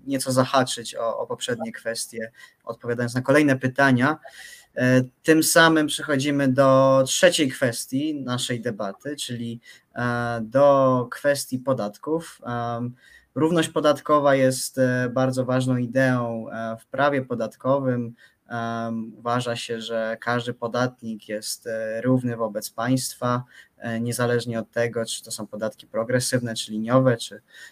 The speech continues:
e, jakiekolwiek inne. W każdym razie wiele państw dopuszcza pewne ulgi podatkowe dla małżeństw i dla, e, osób posiadających dzieci. E,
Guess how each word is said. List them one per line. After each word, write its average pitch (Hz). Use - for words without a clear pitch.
e, 110
jakiekolwiek 117
inne. 131
W -
każdym 135
razie 139
wiele 143
państw 139
dopuszcza 123
pewne 135
ulgi 139
podatkowe 120
dla 117
małżeństw 117
i 117
dla, 117
e, 117
osób 131
posiadających 131
dzieci. 135
E, 120